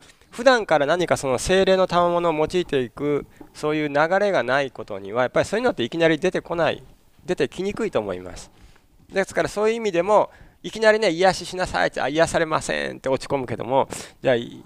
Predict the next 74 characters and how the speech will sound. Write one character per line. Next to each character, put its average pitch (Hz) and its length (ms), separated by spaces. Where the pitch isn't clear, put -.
ね、 139 300
祈 170 320
り、 165 180
威 147 40
厳 190 200
で 190 80
祈 185 160
り 185 80
ま 185 100
し - 80
ょ 151 60
う。 120 40
「は 151 160
い、 123 140
祈 143 160
れ 170 80
ま 156 200
す」 - 120
っ - 20
て 107 100
い - 20
う 101 60
感 120 200
じ 123 80
な 113 120
の 95 100
で、 123 240
で、 - 100
そ - 140
こ 190 80
で 190 260
威 139 120
厳 151 180
で 147 100
祈 143 100
っ 143 60
て - 160
い 117 60
く - 100
う 120 80
ち - 160
に、 156 260
ど 127 140
ん 120 40
ど 110 100
ん 113 40
ど 139 120
ん 165 40
ど 160 120
ん 98 80
い 98 40
ろ 110 140
ん 110 100
な 110 220
聖 123 240
霊 120 80
の 113 100
賜 107 300
物 107 200
が 151 300
満 107 160
ち 113 160
溢 110 140
れ 104 100
て - 140
い 98 40
く - 80
と 117 200
い 98 120
う 107 60
こ 113 100
と 110 140
で 104 180
す。 - 200